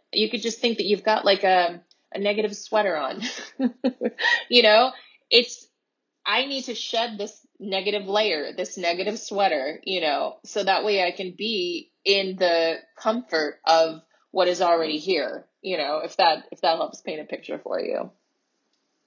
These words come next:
And that's how I do it. So I hope that that helps you, Gabriella. Um, I really appreciate your question. And, um, guys, if you have other questions, you can reach out to me on the website.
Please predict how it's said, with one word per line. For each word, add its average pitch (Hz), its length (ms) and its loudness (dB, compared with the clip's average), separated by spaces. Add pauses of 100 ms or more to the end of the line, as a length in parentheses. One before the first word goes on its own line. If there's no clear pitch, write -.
(600)
And 185 120 -6
that's 180 180 -4
how 196 100 -2
I 208 100 0
do 247 160 0
it. 208 160 2 (600)
So 196 100 2
I 190 60 4
hope 208 320 2
that 196 360 2 (240)
that 196 160 -4
helps - 340 -4
you, 196 280 2
Gabriella. 190 680 0 (560)
Um, 180 380 -2
I 170 80 2
really 180 340 2
appreciate 196 360 -4
your - 100 -8
question. 202 760 0 (560)
And, 175 520 -2
um, 170 600 -2 (800)
guys, 190 360 2
if - 160 -8
you 202 80 -2
have 185 180 -2
other 185 160 -2
questions, 196 760 -6
you 185 80 0
can 180 160 -6
reach 180 220 -2
out 175 180 -2
to - 120 -10
me 180 100 -2
on 170 100 -2
the 165 80 0
website. 196 760 2